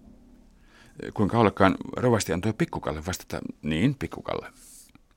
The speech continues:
Pikkukalle nousi seisomaan pulpittinsa viereen ja sanoi,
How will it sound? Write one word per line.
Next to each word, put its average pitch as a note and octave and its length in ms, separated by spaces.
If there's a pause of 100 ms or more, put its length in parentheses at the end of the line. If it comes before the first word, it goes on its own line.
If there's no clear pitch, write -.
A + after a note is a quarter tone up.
(880)
Pikkukalle A2+ 440
nousi F#2+ 320
seisomaan F#2+ 420
pulpittinsa E2 460
viereen E2+ 200
ja D2 40
sanoi, F2+ 300